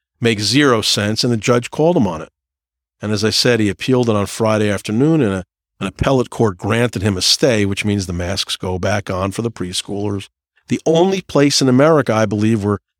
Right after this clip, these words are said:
kids are still forced to wear masks are New York City preschools. D-, do we care at all, by the way, that these babies that have been masked and,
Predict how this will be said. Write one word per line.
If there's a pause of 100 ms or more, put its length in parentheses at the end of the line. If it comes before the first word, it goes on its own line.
kids
are
still
forced
to
wear
masks (340)
are
New
York
City
preschools. (760)
D-,
do
we
care
at
all,
by
the
way,
that
these
babies
that
have
been
masked
and,